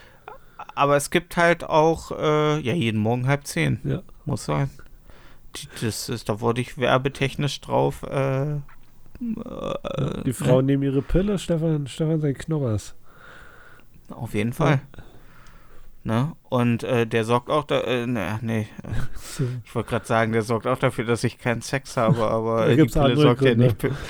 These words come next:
Speaker 1: ja,
Speaker 2: Hm.
Speaker 1: wollte ich grad sagen.
Speaker 2: Wenn wir damit jetzt anfangen,
Speaker 1: Ähm,
Speaker 2: ui, ui, ui.
Speaker 1: Haupt-, ah, also hauptsächlich mein Gesicht, aber,
Speaker 2: <laughs>
Speaker 1: ähm, der Rest ist,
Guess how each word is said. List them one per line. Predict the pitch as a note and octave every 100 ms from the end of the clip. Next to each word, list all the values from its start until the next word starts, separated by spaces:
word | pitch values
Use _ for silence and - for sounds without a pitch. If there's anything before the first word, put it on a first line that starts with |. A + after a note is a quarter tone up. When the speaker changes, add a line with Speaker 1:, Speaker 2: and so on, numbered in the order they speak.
| - - - -
Speaker 1:
ja, | C3+ C3+ C3+
Speaker 2:
Hm. | C3+
Speaker 1:
wollte | C3 C3
ich | B2
grad | B2+ B2
sagen. | - B2 C3
Speaker 2:
Wenn | D3
wir | C#3
damit | B2+ D3 F3
jetzt | D3 C3+
anfangen, | D3+ C#3 B2 A#2 A2+
Speaker 1:
Ähm, | B2+
Speaker 2:
ui, | C#3 C3
ui, | B2
ui. | B2 A#2 F#2+ - - - - - - - - - -
Speaker 1:
Haupt-, | - C3+ - -
ah, | C3+ B2+
also | C#3+ B2 C#3 G2+ A#2+
hauptsächlich | B2+ - B2 B2+ A#2
mein | A#2 A2+
Gesicht, | G#2 G#2 A2 F3+ - - -
aber, | - A#2 A#2 A#2 A#2 A2
Speaker 2:
<laughs> | G3 A2
Speaker 1:
ähm, | A2 A2+
der | A#2 A2+
Rest | A#2+ - A2
ist, | B2 -